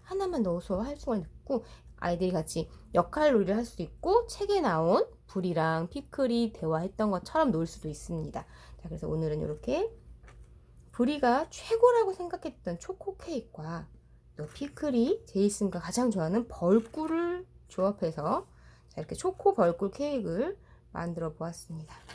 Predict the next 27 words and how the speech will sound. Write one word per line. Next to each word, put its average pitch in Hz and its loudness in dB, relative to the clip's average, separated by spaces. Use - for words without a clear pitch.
자, - -8
옆모습이 220 2
같이 180 -6
보일 202 0
수 196 -6
있으면 170 -6
좋을 160 -4
텐데, 147 -6
그쵸? 269 -6
자, 156 -6
이렇게 160 -6
해서 185 -4
만들어 156 -4
보았고요. 277 0
저희가 196 0
뭐 165 -2
조각 254 4
케이크를 285 4
사고 294 2
남았던 185 0
플라스틱 311 -6
통이나 240 0
이런 226 2
거에다 214 2
담아서 254 2
또 202 0
활용하시면 294 0